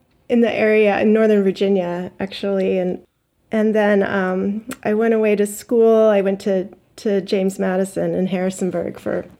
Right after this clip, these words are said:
undergrad in the early nineties, and I moved back, um, and moved to Arlington in nineteen ninety-five.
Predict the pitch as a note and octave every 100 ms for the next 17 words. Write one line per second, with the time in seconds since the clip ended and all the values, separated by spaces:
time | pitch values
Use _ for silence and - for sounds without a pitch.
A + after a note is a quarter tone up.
0 | _ _ _ _ - B3+ B3+ A3 F#3+ F3
1 | E3+ - G3+ F#3+ F3+ G#3 G3+ G#3 F#3+ F#3+
2 | F#3 F3+ F3+ F#3+ G3 G3+ G#3+ G#3 - A#3+
3 | G#3+ G#3+ G#3+ - _ _ _ _ _ _
4 | A3 G3+ F#3+ F#3 F#3+ G3 - _ _ _
5 | _ _ G#3+ G#3 A#3 A#3 A#3 - A3 C4+
6 | D4+ B3+ - G#3+ G#3 G#3 G3+ G3+ G3+ G3+
7 | G3 G3 F#3+ F#3+ F#3 F#3+ - G3 F#3 F3
8 | E3+ E3+ G3 C4 -